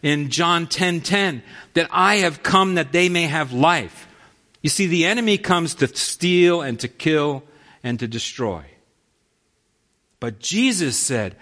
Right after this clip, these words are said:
"I have come that you may have life, and that more abundantly."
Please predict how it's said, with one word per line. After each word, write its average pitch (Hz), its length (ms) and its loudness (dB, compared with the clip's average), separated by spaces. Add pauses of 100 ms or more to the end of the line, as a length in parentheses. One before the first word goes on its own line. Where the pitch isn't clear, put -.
(360)
"I 175 240 2
have 143 260 -2
come 143 300 0
that 120 100 -4
you 139 180 -2
may 135 200 0
have 113 260 -6
life, 117 640 -2 (1040)
and 117 180 -4
that 143 200 -4
more 135 260 0
abundantly." 101 800 -6